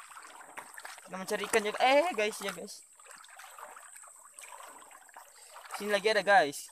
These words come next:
Ikan guys. Ikannya di mana guys? Ini dia guys. Ah, ini guys. Ah.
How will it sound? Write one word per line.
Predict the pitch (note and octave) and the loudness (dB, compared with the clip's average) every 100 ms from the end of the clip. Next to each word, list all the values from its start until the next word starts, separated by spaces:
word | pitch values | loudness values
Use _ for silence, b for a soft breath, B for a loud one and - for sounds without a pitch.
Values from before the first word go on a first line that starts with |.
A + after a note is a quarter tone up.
| - - | -20 -16
Ikan | E3 F#3+ | -8 0
guys. | F3+ F#3 D3 C3 - - - - _ - - _ _ _ _ _ _ - | 6 6 6 0 -12 -14 -14 -14 _ -16 -16 _ _ _ _ _ _ -16
Ikannya | D#3+ F3+ | -8 -6
di | F3+ E3+ | -4 -2
mana | F3 E3+ | -2 -2
guys? | D#3+ C#3 - | -4 -6 -10
Ini | F3+ | -10
dia | D#3 D#3+ | -8 -6
guys. | E3 D#3 A#2+ - - - - - - - - | -2 -2 -4 -10 -14 -16 -20 -20 -20 -20 -12
Ah, | - D3 C3+ | 0 0 2
ini | D#3 | 0
guys. | D3 C#3 A#2+ - | 2 0 0 -2
Ah. | D3 C#3+ B2 | 4 4 4